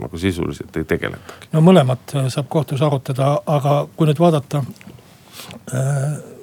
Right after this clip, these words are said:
Speaker 2: seda konkreetset, äh, eelnõu või kava, mida, mida siis, äh, on hakatud, äh, ääri-veeri tutvustama, siis seal on nagu, äh,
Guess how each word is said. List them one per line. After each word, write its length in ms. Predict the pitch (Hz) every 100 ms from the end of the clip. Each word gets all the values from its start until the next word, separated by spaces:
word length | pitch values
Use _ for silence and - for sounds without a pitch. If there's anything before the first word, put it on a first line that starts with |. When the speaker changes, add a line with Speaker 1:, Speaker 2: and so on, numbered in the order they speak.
| -
Speaker 2:
seda 380 | 151 131 139 139
konkreetset, 760 | 139 151 185 - 139 - -
äh, 240 | 143 139 - - -
eelnõu 400 | 185 151 131 127
või 120 | 131
kava, 300 | 160 196 156 123 - - - - - - - 147 135
mida, 640 | 143 131 139 139 135 143 -
mida 240 | 143 135 127
siis, 520 | 139 120 - - -
äh, 140 | 139 147 - -
on 120 | 135
hakatud, 640 | 143 143 - 143 131 - 147
äh, 200 | 139 147
ääri-veeri 380 | 156 143 139 127
tutvustama, 640 | 185 196 139 - 135 135
siis 240 | 123 131 - - - - -
seal 280 | - 175 147
on 180 | 139
nagu, 600 | 139 139 143 139 139 147 - _ _ _ _ -
äh, 360 | - 135 135